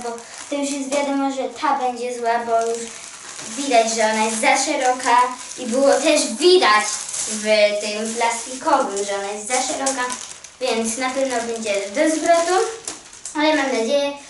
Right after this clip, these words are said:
że inne rzeczy nie. Okej, tutaj mamy już taką nie białą, lecz taką bardziej kremową. Ona może być, ona może być trochę za duża, no ale dorosnę do niej, czekajcie. O, tutaj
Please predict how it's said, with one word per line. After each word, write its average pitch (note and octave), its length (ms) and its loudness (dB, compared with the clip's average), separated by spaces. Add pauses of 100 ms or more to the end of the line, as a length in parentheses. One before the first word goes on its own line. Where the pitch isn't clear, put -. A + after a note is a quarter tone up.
(180)
że A#3+ 60 -2
inne D#4+ 380 -2
rzeczy C4+ 380 -4
nie. G3 140 -2 (1080)
Okej, F3 240 -6 (260)
tutaj C#4+ 400 0
mamy A3 300 2 (560)
już C4+ 160 -2
taką C#4+ 400 0 (140)
nie D4+ 460 4
białą, C4+ 640 6
lecz D#4 260 -2
taką D4+ 240 -6
bardziej C4+ 280 -2
kremową. A#3+ 540 -4 (480)
Ona D#4 260 4
może C#4 340 2
być, C#4 480 0
ona A#3 220 -2
może B3 280 -4
być B3 160 -8
trochę B3+ 360 -4
za C4+ 260 4
duża, D4+ 260 0
no D#4+ 200 -2 (100)
ale A#3 220 0 (960)
dorosnę D4 560 4
do B3+ 200 -4
niej, D4+ 180 0
czekajcie. - 400 -4 (400)
O, - 60 -6 (220)
tutaj D#4 480 -2